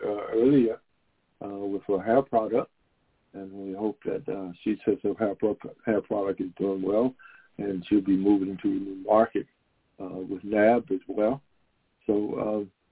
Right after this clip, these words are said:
you take care, and we hope that, uh, on the playback of this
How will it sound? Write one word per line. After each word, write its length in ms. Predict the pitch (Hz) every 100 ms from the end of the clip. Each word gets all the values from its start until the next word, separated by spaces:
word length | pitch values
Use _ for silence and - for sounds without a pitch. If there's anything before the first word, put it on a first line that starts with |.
| _ -
you 120 | 123
take 240 | - 139 -
care, 300 | 147 156 170 _ _ _ _ -
and 220 | 107 104
we 120 | 113 120
hope 220 | 160 160
that, 200 | 127 107 -
uh, 260 | 110 107 101
on 160 | 110 110
the 160 | 107 101 -
playback 460 | 131 127 120 113 113
of 120 | 98
this 160 | 113